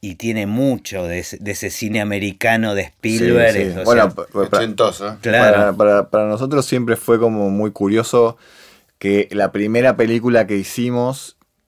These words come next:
Speaker 2: tenía que ver con, la prim-, con esta cosa de ser la prime-, el tipo de película que nosotros vimos cuando éramos chicos y que nos hizo enamorar del cine, que era aventuras con niños de, como protagonistas, ¿no?
Speaker 1: Claro.
Speaker 2: Así que fue como una especie de lindo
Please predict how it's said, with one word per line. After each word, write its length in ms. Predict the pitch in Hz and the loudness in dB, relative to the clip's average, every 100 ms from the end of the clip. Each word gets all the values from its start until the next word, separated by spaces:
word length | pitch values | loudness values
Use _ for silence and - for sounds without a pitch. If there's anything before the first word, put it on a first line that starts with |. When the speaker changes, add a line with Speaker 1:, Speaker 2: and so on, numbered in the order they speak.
| _ _ _ _ - | _ _ _ _ -10
Speaker 2:
tenía 380 | - 101 113 117 | -4 -2 0 0
que 140 | 110 | 2
ver 240 | 107 117 120 | 4 4 2
con, 200 | 113 110 | -2 0
la 160 | 104 | 0
prim-, 280 | 90 101 98 | 0 -4 -4
con 160 | - 92 | -6 -6
esta 180 | 98 107 | -4 -2
cosa 200 | 110 117 | -2 0
de 80 | 104 | 0
ser 160 | 107 | 0
la 160 | 110 101 | 0 0
prime-, 320 | 98 101 107 | -2 -2 -4
el 180 | 98 95 | -4 -4
tipo 240 | 131 120 | -2 2
de 80 | 131 | 2
película 460 | 104 104 117 131 117 | 2 -2 0 2 2
que 100 | 104 | 0
nosotros 440 | 95 110 113 110 | -4 -4 -2 -2
vimos 240 | 104 120 113 | 0 -2 -2
cuando 240 | 98 98 | -2 0
éramos 280 | 107 110 92 | 0 0 -4
chicos 360 | - 110 120 | -6 -2 -2
y 80 | 104 | -2
que 100 | 90 | -8
nos 180 | 85 82 | -8 -8
hizo 140 | 95 | -8
enamorar 380 | 107 92 85 90 | -6 -4 0 2
del 160 | 92 87 | 2 0
cine, 420 | - 110 82 69 | -2 -2 -2 -6
que 160 | 71 82 | -4 0
era 140 | 85 | 2
aventuras 580 | 85 82 85 90 95 98 | 2 0 -4 0 0 0
con 300 | - 85 85 | -2 -6 -4
niños 320 | 90 92 90 | -4 -2 -2
de, 80 | 82 | -4
como 180 | 85 82 | -6 -4
protagonistas, 720 | 78 76 76 101 104 - 78 | -4 -2 -2 0 -2 -6 -10
¿no? 160 | 90 117 | -10 -8
Speaker 1:
Claro. 200 | 85 80 | -6 -6
Speaker 2:
Así 80 | |
que 140 | 80 82 | -4 -6
fue 120 | 87 | -4
como 160 | 90 87 | -4 -4
una 120 | 85 | -8
especie 260 | 85 - | -10 -10
de 100 | 85 | -8
lindo 420 | 82 87 87 78 | -8 -8 -8 -12